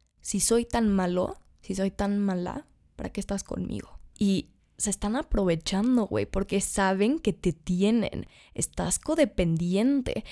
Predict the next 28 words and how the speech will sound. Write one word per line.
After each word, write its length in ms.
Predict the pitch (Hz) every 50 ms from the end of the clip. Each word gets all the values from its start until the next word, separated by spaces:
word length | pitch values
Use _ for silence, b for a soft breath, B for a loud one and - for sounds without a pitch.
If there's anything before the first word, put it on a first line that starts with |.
| B B B
estás 440 | - 185 170 - - 196 208 233 247
muy 240 | 262 285 320 339 294
attached 800 | 202 - - - 196 190 139 135 110 - - - - - - - _ - -
a 100 | - -
la 180 | 180 170 - -
persona. 600 | - - 123 - - 90 95 104 - - 220 - _ _ _ _ _ -
Aparte, 580 | - - - _ - 240 247 262 254 - 180 180
súmale 460 | - - 226 226 226 208 185 175 165
toda 260 | 160 - 208 208 214
la 140 | 220 208 190
manipulación, 1080 | 180 185 175 170 170 165 165 - - 185 180 175 165 - - - 220 220 220 214 208 190
todo 160 | - 196 208
el 100 | 226 208
abuso, 760 | 180 - 170 165 180 214 220 220 220 - - 190 190 185 180 b b b b _
luego 360 | 202 190 185 196 202 208 202
el 80 | 202
refuerzo 360 | 196 - 190 - 208 208 - 214
intermitente, 680 | 214 202 190 - 160 165 160 - - 214 226 226 196
el 80 | 180 -
refuerzo 400 | - 175 - 190 214 - 208 -
positivo, 600 | - - - 156 - - 226 233 254 214 165 156
luego 200 | 165 170 175 196
otra 160 | 196 - 175
vez 160 | 180 185 -
intermitente, 600 | 208 202 185 196 185 185 190 - - 208 214 262 -
pues 160 | - 202 214
es 120 | 208 208
normal 600 | 254 262 247 220 190 185 180 180 185 190 240 277